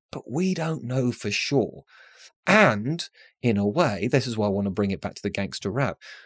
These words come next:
because we do actually know what Doctor Dre was doing when he was sixteen years old, we can tell what's fantasy and what's reality.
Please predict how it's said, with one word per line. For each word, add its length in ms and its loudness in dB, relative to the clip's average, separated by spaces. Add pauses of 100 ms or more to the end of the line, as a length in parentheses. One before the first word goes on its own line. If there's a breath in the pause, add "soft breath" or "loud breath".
(140 loud breath)
because 500 4
we 160 4
do 300 8
actually 360 2
know 360 6
what 320 -6
Doctor 280 -2
Dre 280 -6
was 180 -10
doing 300 -6
when 120 -6
he 100 -8
was 140 -6
sixteen 520 -6
years 260 -8
old, 400 -4 (640 soft breath)
we 180 6
can 220 4
tell 400 4
what's 360 0 (220)
fantasy 640 0
and 340 -4
what's 420 -2
reality. 760 2